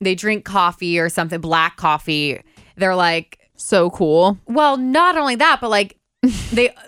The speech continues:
Speaker 1: like, somebody, okay, say I drink beer and I'm like, "Ooh, I don't like that."
Speaker 2: Okay.
Speaker 1: And then it, people will say, "Well, it's an acquired taste."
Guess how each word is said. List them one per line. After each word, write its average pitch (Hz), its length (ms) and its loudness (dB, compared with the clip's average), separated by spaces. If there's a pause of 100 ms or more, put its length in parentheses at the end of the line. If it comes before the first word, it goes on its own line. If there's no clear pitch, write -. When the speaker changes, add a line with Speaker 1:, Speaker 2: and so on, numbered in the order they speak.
(100)
Speaker 1:
like, 262 180 -2
somebody, 294 420 -2
okay, 233 300 -4
say 247 160 0
I 240 160 2
drink 233 200 -8
beer 202 140 0
and 185 80 -2
I'm 175 60 -2
like, 170 240 -6
"Ooh, 208 100 0
I 175 80 0
don't 160 220 -4
like 165 260 -4
that." - 320 -6 (240)
Speaker 2:
Okay. 202 260 -2
Speaker 1:
And 190 160 0
then 180 280 -4 (120)
it, 196 380 -6
people 226 300 -4
will 202 80 -2
say, 190 160 -2
"Well, 233 260 0
it's 208 140 -6
an 190 80 -4
acquired 151 600 -4
taste." - 600 -12